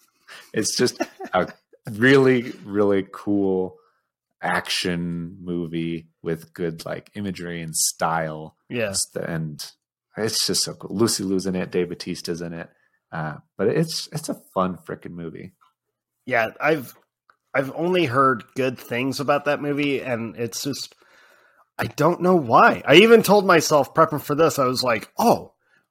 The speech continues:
Speaker 2: I'm totally at least going to get this one watched," right?
Speaker 1: Mm-hmm.
Speaker 2: And then I didn't watch it. So <laughs>
Speaker 1: Yeah.
Speaker 2: if, if we ever do another episode of the, like, "Hey, ten movies we've never seen that we know we should,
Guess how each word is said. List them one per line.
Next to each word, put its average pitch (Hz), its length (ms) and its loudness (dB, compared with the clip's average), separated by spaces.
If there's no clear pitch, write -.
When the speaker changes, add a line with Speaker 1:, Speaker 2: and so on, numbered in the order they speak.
Speaker 2:
I'm 180 160 0
totally 196 380 4
at 143 180 0
least 160 320 0
going 151 220 2
to 139 80 0
get 135 200 2
this 117 260 -4
one 120 160 0
watched," - 520 0
right? 156 300 6
Speaker 1:
Mm-hmm. 190 160 -6
Speaker 2:
And 123 160 -2
then 113 100 0
I 101 100 -4
didn't 95 260 -8
watch 92 240 -6
it. 90 120 -16
So - 420 8
<laughs> 190 60 4
Speaker 1:
Yeah. - 200 4
Speaker 2:
if, 196 220 6
if 196 160 2
we 254 140 10
ever 277 220 12
do 214 180 12
another 180 400 12
episode 165 460 6
of 151 120 4
the, 156 100 4
like, 143 340 6
"Hey, 135 420 0
ten 143 220 2
movies 139 340 4
we've 131 160 0
never 127 260 6
seen 131 420 0
that 117 200 0
we 127 180 -2
know 120 140 4
we 110 160 -2
should, 143 560 4